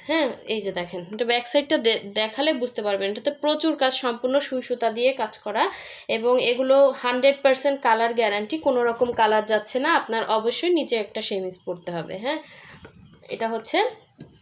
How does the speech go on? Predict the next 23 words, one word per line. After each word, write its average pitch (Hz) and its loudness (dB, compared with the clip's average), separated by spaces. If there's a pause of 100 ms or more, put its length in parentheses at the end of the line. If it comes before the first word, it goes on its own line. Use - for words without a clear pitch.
(760)
কারণ 240 2 (100)
কি 320 4 (120)
হাতের 254 0
কাজ, 277 4 (340)
সুতার 262 -2 (100)
কাজ, 269 2 (180)
এটা 240 0
কিন্তু, 254 0
আহ, - -4 (100)
মোটা 262 2 (100)
কাপড়, 240 0 (120)
অনেক 320 4 (140)
মোটা 254 4
কাপড় 247 2 (160)
হলে 269 0 (540)
ভারী 214 4
হয়ে 185 0
যায়, 165 -10 (140)
পরতে 247 -4
পারবেন 175 -6
না। 190 -14 (440)
আর 202 -6
এই 226 -4